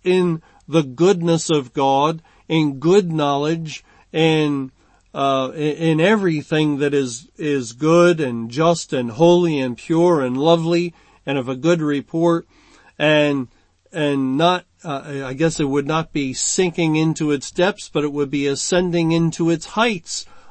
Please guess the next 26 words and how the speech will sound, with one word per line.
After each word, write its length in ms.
of 360
the 100
good 480
knowledge 480
of 220
God 500
into 720
eternity 800
future, 720
we 480
progress 920
and, 680
and 320
grow 680
and, 720
and 260
mature 880
in 260
grace 520
and 120
the 60
knowledge 460
of 180
God. 460
Uh, 120
what 520